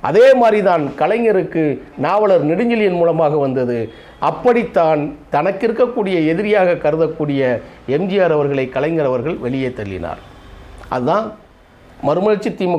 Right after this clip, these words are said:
க பொதுச் செயலாளர் வைகோ அவர்களுக்கும் நடந்தது. இதை அப்படியே உள்ள கொண்டு போயிடுவோம். இப்போ எம் ஜி ஆர் கூட நெருக்கமாக இருக்கக்கூடிய மிக ஆளுமை தன்மை உடையக்கூடிய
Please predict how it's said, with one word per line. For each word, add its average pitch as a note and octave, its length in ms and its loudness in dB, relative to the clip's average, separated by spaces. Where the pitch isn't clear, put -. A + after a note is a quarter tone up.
க D3+ 160 2
பொதுச் D3 240 -2
செயலாளர் B2+ 360 0
வைகோ E3 340 -2
அவர்களுக்கும் C#3 560 -2
நடந்தது. G#2 360 -8
இதை G3 160 4
அப்படியே B3 380 2
உள்ள G3+ 120 2
கொண்டு D3+ 260 0
போயிடுவோம். G2 280 -4
இப்போ A3+ 260 0
எம் C4+ 180 2
ஜி C#4 80 0
ஆர் C4+ 160 2
கூட A#3+ 120 4
நெருக்கமாக C#4+ 960 4
இருக்கக்கூடிய G3+ 560 0
மிக G3 220 2
ஆளுமை B3+ 440 2
தன்மை G#3 300 2
உடையக்கூடிய E3+ 580 0